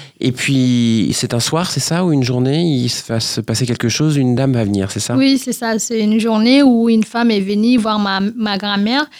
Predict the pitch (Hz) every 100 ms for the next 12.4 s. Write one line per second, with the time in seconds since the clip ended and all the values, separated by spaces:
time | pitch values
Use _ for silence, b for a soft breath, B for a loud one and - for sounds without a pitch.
0 | B B - 220 208 233 233 269 240 220
1 | 226 214 208 208 208 - 220 226 196 262
2 | 285 233 - 208 262 220 196 214 233 233
3 | 214 208 190 185 185 190 220 208 214 233
4 | 214 240 220 202 - 302 202 - 247 233
5 | 220 233 226 247 214 196 190 196 202 311
6 | 359 196 185 - 185 180 175 180 214 214
7 | 185 175 190 240 349 B B 104 98 196
8 | 208 208 233 226 202 190 240 233 226 185
9 | 185 196 202 233 202 190 214 240 220 233
10 | 208 185 190 - 226 214 190 220 262 226
11 | 196 190 220 202 254 254 220 208 202 226
12 | 208 214 190 190